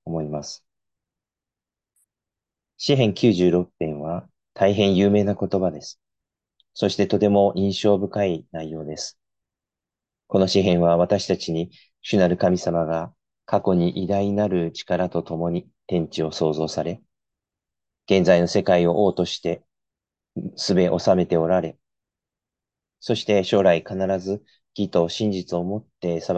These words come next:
くために来られるお方だと述べています。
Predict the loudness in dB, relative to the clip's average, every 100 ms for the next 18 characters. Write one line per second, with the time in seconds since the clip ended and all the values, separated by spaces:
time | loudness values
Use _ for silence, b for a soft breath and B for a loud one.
0 | -2 -4 -2 0 -2 -2 0 2 2 0
1 | -2 -4 -4 -2 -4 -2 -4 -4 -6 -8
2 | -6 -4 -4 -6 -18 -20